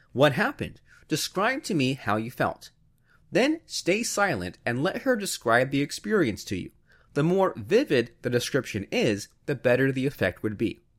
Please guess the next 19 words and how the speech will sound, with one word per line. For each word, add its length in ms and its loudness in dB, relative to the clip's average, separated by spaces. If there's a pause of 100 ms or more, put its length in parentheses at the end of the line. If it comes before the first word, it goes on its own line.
(560)
Next, 420 -2 (220)
repeat 520 0
a 100 0
past 580 -2
experience 840 -4
which 220 0
made 180 0
her 140 -2
feel 220 -2
sad. 400 -2 (640)
Now, 200 2
remember 500 0
a 60 2
time 440 0
when 120 -2
you 120 -4
felt 260 2
tremendously 720 -2
sad 480 2